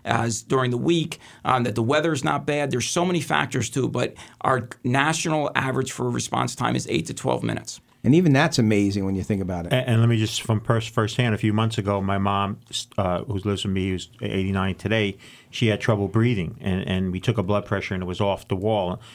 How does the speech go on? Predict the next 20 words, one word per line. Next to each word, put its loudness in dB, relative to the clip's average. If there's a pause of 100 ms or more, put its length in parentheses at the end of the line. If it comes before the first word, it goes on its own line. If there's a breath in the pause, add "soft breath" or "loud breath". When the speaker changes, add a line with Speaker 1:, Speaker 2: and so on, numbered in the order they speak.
(200 loud breath)
Speaker 3:
And 0
we 0
called 2
nine 2
one 0
one, 0
and 0
a -2
police 0
officer 0
was -2
there 2
within -2
three 0
or -2
four 0
minutes. -2 (460 soft breath)
But 0
the 4
ambulance 0